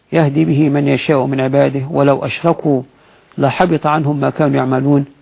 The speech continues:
أولئك الذين آتيناهم الكتاب والحكم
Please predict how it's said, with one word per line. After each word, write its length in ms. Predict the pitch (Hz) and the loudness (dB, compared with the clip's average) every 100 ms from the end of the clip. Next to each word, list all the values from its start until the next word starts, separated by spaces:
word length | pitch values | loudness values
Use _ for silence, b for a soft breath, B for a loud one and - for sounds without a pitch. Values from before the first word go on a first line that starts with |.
| - | -4
أولئك 540 | 143 165 190 175 156 151 | 2 6 4 2 -4 -6
الذين 420 | 139 143 147 139 | -2 0 0 0
آتيناهم 720 | 147 139 - 131 143 131 139 | 0 -2 -2 -2 0 0 -2
الكتاب 560 | 120 123 143 123 113 - _ b b b b b - | -2 -2 0 0 -2 -10 _ b b b b b 0
والحكم 720 | 151 127 - 175 - 123 | 0 0 -2 -2 -2 -6